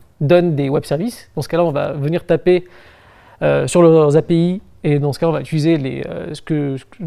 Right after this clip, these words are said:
ce que j'avais parlé tout à l'heure des, euh, cycles de vie des, de l'application, des component did mount. On va venir taper dans l'applica-, taper dans l'A P I, récupérer les données, euh, en json et utiliser dans l'application.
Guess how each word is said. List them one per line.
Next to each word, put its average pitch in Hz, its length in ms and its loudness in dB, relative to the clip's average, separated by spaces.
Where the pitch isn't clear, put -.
ce - 120 -20
que 156 100 -8
j'avais 139 200 -4
parlé 151 220 -6
tout - 100 -10
à - 20 -4
l'heure 147 160 -4
des, - 280 -10
euh, - 260 -16
cycles 156 240 -6
de 143 80 -4
vie 147 160 -4
des, 139 240 -8
de 135 60 -8
l'application, 147 400 -6
des 156 80 -2
component 156 280 -6
did 143 140 -4
mount. 202 200 -6
On 156 60 -6
va 147 60 -4
venir 170 380 -2
taper 160 160 2
dans 160 80 6
l'applica-, 156 460 0
taper 156 260 -2
dans 151 100 0
l'A - 80 2
P 156 140 -6
I, 160 140 -2
récupérer 156 380 0
les 151 60 0
données, 147 380 -2
euh, 135 240 -6
en 123 400 -6
json 139 440 -2
et 147 80 0
utiliser 143 260 -2
dans 143 80 -2
l'application. 143 460 -10